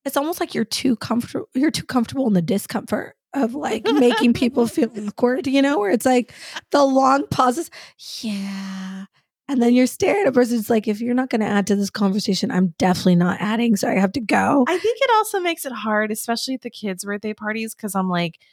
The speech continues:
Speaker 2: "Did someone get hurt? Did someone shit themselves? Does everyone," you know
Speaker 1: I
Speaker 2: what I
Speaker 1: don't
Speaker 2: mean?
Speaker 1: think that's
Speaker 2: So
Speaker 1: what
Speaker 2: I'm
Speaker 1: it is.
Speaker 2: like
Speaker 1: I think if you don't like someone, it's very
Speaker 2: It just,
Speaker 1: obvious in your
Speaker 2: it's,
Speaker 1: face.
Speaker 2: it's,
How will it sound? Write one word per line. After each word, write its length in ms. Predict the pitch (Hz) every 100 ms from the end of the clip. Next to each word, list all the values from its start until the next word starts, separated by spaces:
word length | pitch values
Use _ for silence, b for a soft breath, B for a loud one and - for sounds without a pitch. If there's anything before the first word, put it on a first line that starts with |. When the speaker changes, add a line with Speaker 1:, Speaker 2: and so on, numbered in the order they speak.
| _ _ _ _
Speaker 2:
"Did 100 | 185
someone 260 | - 196 190
get 100 | 170
hurt? 300 | 185 143 - _ _
Did 80 | 170
someone 240 | 196 196 208
shit 180 | 196
themselves? 520 | 160 160 139 117 151 -
Does 180 | 180
everyone," 340 | 202 208 202 196 -
you 80 |
know 60 | 262
Speaker 1:
I 40 | -
Speaker 2:
what 60 |
I 40 | 233
Speaker 1:
don't 100 | -
Speaker 2:
mean? 160 | 240
Speaker 1:
think 120 | 294
that's 180 | 254 330
Speaker 2:
So 40 | 302
Speaker 1:
what 120 | 294
Speaker 2:
I'm 60 |
Speaker 1:
it 20 | 285
is. 20 | 311 302
Speaker 2:
like 40 | 285
Speaker 1:
I 80 | 403
think 180 | 403 403
if 120 | 302
you 100 | 339
don't 180 | 294 285
like 160 | 240 226
someone, 320 | 208 202 214
it's 120 | -
very 360 | - 302 392 214
Speaker 2:
It 40 |
just, 100 | - 214
Speaker 1:
obvious 320 | 208 233 -
in 120 | 226
your 80 | 214
Speaker 2:
it's, 100 | 214
Speaker 1:
face. 520 | 220 202 - - - -
Speaker 2:
it's, 220 | 302